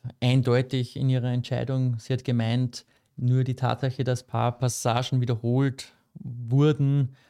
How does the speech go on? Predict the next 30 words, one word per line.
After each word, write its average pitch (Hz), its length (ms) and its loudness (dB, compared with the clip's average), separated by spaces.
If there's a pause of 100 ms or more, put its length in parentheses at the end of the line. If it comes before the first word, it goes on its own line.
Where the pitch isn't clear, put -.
(120)
heißt 120 180 0
noch 123 120 -6
lange 120 260 2
nicht, 127 220 0
dass 127 160 -4
es, - 580 -6
äh, 113 60 -2
eine 107 440 0
reine 120 880 2
Wiederholung 127 600 0
des 123 120 -4
Einspruchsverfahrens 110 920 -4
ist. 117 200 -4
Ganz 117 160 2
im 117 140 2
Gegenteil, 120 600 0 (460)
die 113 400 0 (420)
Beschwerdeführerin 131 1120 0
ist 131 160 -6
konkret 127 580 -2
auf - 220 -6
gewisse 131 380 0
Entscheidungen 123 600 0
der - 100 -4
Einspruchsabteilung 110 600 -6
eingegangen 120 600 -2
und 120 140 -4
hat 113 140 -6
auch 107 100 -8
begründet, 135 600 0